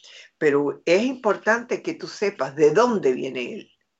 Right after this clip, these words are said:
cuáles han sido esas experiencias que lo formaron a ser quien, eh, él es ahora. Me imagino que tiene buenas cualidades, estás con él hace ocho años,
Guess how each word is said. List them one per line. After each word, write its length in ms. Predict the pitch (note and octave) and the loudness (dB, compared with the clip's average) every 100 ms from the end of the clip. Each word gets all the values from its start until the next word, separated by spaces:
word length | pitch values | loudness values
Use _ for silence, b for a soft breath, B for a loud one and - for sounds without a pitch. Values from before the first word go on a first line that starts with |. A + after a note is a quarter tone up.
| _ _ B B _ | _ _ B B _
cuáles 320 | - G3+ G#3+ A3 | 0 2 2 -2
han 100 | G#3 | -6
sido 380 | - G#3 F#3 - | -8 -2 -2 -2
esas 300 | G3 A3+ G#3 | -8 -6 -8
experiencias 720 | G#3 F3 F#3 G3+ G3+ G3 - | -6 -4 0 -2 -2 -10 -8
que 140 | - | -4
lo 100 | C#3+ | -4
formaron 640 | C#3+ D#3 D3 G#3+ A3+ F#3+ - | -4 -8 -2 2 2 0 -4
a 140 | C#3+ | -14
ser 280 | - E3+ D3 | -4 -4 -4
quien, 360 | - D#3+ D3 - | -8 -10 -12 -12
eh, 280 | D3 - _ _ | -12 -12 _ _
él 200 | D3+ D3 | -2 -2
es 180 | C3 - | -4 -4
ahora. 400 | B2 A2+ A2+ - B B B B _ _ | -2 -2 -4 -6 B B B B _ _
Me 120 | D3+ | -6
imagino 540 | D#3+ C#3+ C#3 A#3 E4+ F4+ | -2 -2 0 0 0 2
que 360 | B3 E3+ - _ _ _ _ _ | 2 2 -2 _ _ _ _ _
tiene 240 | - F#3 F3 | 0 2 2
buenas 280 | D#3+ D#3 D#3 | 0 -2 -4
cualidades, 640 | C#3+ C3+ D#3 D4 C#4+ E3 | -6 -2 0 2 0 -4
estás 260 | D3+ F#3 D3+ | -12 -14 -12
con 220 | F3 D#3+ | -10 -6
él 100 | D3+ | -6
hace 220 | C#3 - | -6 -8
ocho 240 | B2+ D#3+ D#3+ | -10 -2 0
años, 320 | C4 A#3+ | 0 -4